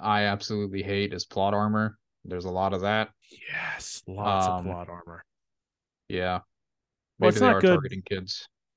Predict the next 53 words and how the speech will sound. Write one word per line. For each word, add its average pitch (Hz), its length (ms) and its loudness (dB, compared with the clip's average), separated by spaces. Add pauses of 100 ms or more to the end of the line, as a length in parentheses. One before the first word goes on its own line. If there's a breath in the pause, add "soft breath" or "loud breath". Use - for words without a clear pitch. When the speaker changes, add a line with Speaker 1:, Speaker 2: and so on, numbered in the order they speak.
(280)
Speaker 2:
It's - 80 -4
not 208 140 2
good 165 180 4
when 135 120 2
I 127 100 2
was 113 140 -4
cheering 135 460 0
for 104 180 -10
Kang 104 360 -8
to 98 80 -12
kill 92 260 -10
everyone. 82 360 -14 (460)
Like, 101 200 -2
I, 131 180 6
I 131 160 6
was, 143 220 4
I 135 160 4
was 135 200 4
on 117 220 -4
Team 123 320 -2
Kang. 110 380 -4
I'm 101 80 -8
like, 95 180 -8
"Kang, 151 280 6
Speaker 1:
Yeah, 151 120 8
Speaker 2:
you're 170 140 8
a 95 80 0
Speaker 1:
same. 117 320 2
Speaker 2:
badass. 98 340 -4 (180)
Kill 196 320 8
Speaker 1:
I 143 120 10
was. 117 240 0
Speaker 2:
everyone." 98 260 -6 (340 loud breath)
I 180 140 6
don't 196 160 8 (100)
Speaker 1:
I 101 60 -2
Speaker 2:
care 190 120 6
Speaker 1:
was 180 120 4
as - 60 -4
Speaker 2:
about - 100 4
Speaker 1:
well. 175 160 8
Speaker 2:
anybody 160 400 6
else 139 240 0
in 139 100 -8
this 120 180 -12
film 117 240 -4
Speaker 1:
Well, 120 80 8
I 185 40 8
was 214 160 6
Speaker 2:
now. 131 80 2
Speaker 1:
really 147 280 6
liking 101 640 2 (320)
s-, - 220 -2